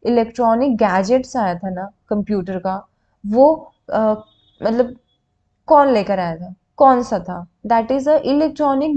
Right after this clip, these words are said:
numerical integrator and computer। ओके,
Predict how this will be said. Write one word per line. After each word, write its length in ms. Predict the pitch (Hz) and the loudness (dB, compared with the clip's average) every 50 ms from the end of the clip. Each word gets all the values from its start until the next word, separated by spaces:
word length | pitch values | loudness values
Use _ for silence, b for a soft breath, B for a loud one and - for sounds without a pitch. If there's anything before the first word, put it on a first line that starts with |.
| 240 233 | 0 0
numerical 680 | 240 240 240 247 247 247 254 254 - - 285 285 269 277 - 226 | 0 2 2 2 2 0 0 -2 0 0 2 2 0 -2 -4 -4
integrator 800 | 233 226 220 220 247 254 226 220 214 208 208 196 - 247 247 - - | -4 -4 -4 -4 -4 -2 -2 -2 -2 -2 -2 -2 -2 -2 -2 -2 -2
and 220 | 202 190 208 220 277 | -4 -6 -4 -4 -4
computer। 460 | 269 254 226 240 214 185 - 180 165 160 - _ _ _ _ _ - 208 | -4 -2 -2 -4 -4 -4 -4 -6 -8 -8 -10 _ _ _ _ _ -8 -6
ओके, 360 | 233 233 320 339 277 226 | -6 -4 -4 -4 -4 -6